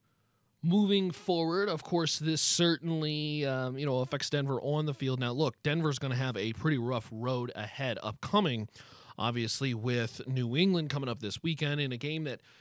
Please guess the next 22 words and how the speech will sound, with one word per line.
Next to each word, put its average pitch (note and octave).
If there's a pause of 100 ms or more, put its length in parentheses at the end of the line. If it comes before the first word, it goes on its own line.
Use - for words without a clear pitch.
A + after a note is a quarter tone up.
(100)
you C#3
know, C#3+
look, C#3+
they're -
gonna A3+
have E3+
to D#3+
simply D#3+
keep D#3
the B2+
ball C3
out C3
of B2+
New C3
England's B2
hands F#3+
now D3
that C#3
Cam A#2+
Newton E3
is C3
back, A#2